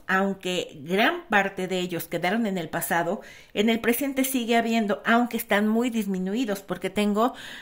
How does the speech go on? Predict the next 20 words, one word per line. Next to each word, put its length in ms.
la 180
carta 480
del 220
Paje 320
de 140
Copas. 360
Esto 260
me 140
habla 240
de 100
que 120
si 140
estamos 520
en 160
una 180
relación 540
cíclica 760
con 180
estas 300
características, 880